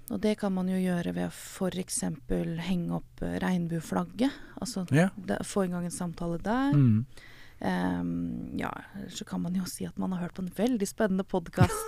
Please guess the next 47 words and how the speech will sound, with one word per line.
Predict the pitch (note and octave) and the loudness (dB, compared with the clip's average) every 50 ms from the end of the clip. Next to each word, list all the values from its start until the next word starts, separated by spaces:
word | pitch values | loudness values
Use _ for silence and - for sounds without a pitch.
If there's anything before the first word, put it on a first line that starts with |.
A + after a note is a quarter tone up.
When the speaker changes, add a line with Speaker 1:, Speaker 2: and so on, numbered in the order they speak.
| G#4 A#4 | 4 8
Speaker 1:
<laughs> | G#3 A3 - - F3+ - - D4+ C#4+ C#4+ - A3+ - - - B3 G#3 - - D4+ E3+ | 8 8 10 10 6 10 12 12 10 12 10 6 4 6 8 8 8 10 10 10 8
Speaker 2:
<laughs> | |
Speaker 1:
For | - B3+ D4 - | 10 10 10 10
eksempel. | C4 - - - G3+ E3+ D#3 - - F3+ F3 F#3 - | 8 8 6 8 8 8 8 6 6 6 6 6 10
Speaker 2:
Ja. | - D3+ C#3+ - - - | 10 10 10 10 8 -2
Speaker 1:
Det | - C4 | 2 6
kan | E4+ D#4+ | 8 8
være | A3+ F#3 | 8 8
en | F3+ F3 | 6 4
inngang. | E3 D#3 D3+ D3 - - - - F#3 - - - - - - - - - - - - - | 4 4 2 2 2 2 2 0 0 -4 -6 -14 -14 -12 -12 -12 -12 -12 -12 -12 -4 2
Eh, | - - - | 6 6 6
så | - - | 8 10
kan | C#4 C#4+ | 10 12
man | C#4+ C4 | 12 12
jobbe | A#3 G3 E3+ E3 | 12 10 10 6
ut | E3 - - | 2 2 2
fra | - - - | 0 -2 0
det. | - - - - - - - - - - | 0 -2 -6 -6 -10 -12 -14 -16 -14 -6
Så | - - A#3 A3 A3 A3 A3 - | 2 6 8 8 10 8 8 6
man | A3 A3+ | 6 4
sier | A3+ - A3+ G#3 G3 | 4 4 4 4 4
at | G#3 - - | 2 2 2
alle | - A3+ G#3+ G3+ F#3+ F3+ E3+ E3 E3 F3+ G3 F#3+ - | 4 6 6 6 6 4 2 2 2 2 0 0 -2
som | - - G3 F#3 | -6 -2 -2 0
har | F3 F3 F3+ F3 | 2 2 4 4
helsefaglig | F3+ F#3 E3+ D#3 - - D#3+ - - - E3 E3 F3 D#3+ - | 4 2 2 0 -4 -8 -6 -6 -6 -6 -4 -4 -4 -4 -4
utdanning, | - - - E3+ G3+ A3+ A3+ - | -4 -2 2 4 4 4 6 8
de | D3 C#3 A#2 G#2+ | 10 10 10 10
Speaker 2:
Mm. | A2+ | 10
Speaker 1:
bør | - E3+ - - - - - - - | 6 4 4 2 0 -4 -6 -4 0
ligge | F#3 E3+ D#3+ E3+ - - D3+ - - | 0 0 0 -2 -4 -6 -6 -4 -4
på | - - | -4 -2
P. | - D#3+ - - - - - - - - - - - - - - - | -2 -2 -4 -6 -12 -16 -18 -18 -18 -10 0 0 0 0 2 6 8
Speaker 2:
Og | D3+ C#3+ | 12 12
det | D#3 D#3+ C#3+ | 12 12 12
kjenner | F3+ D#3 C3+ C3 | 12 12 12 12
jeg | C#3 | 12
at | C3 | 12
det | - D3 | 12 12
er | D3 C3+ B2+ | 12 12 12
litt | B2+ A#2+ | 12 12
sånn | B2 B2+ B2+ A#2 - - | 12 12 10 10 8 8
ålreit | B2 A#2 G#2+ G2+ F#2+ G2+ G#2 A2 A2+ - - | 10 10 12 12 12 12 12 10 10 10 8
at | A#2+ | 6
det | - A#2+ | 8 8
blir | B2 B2 | 8 10
sagt. | - C#3+ C#3+ - - - - - - | 12 10 10 10 8 -6 -6 -6 -8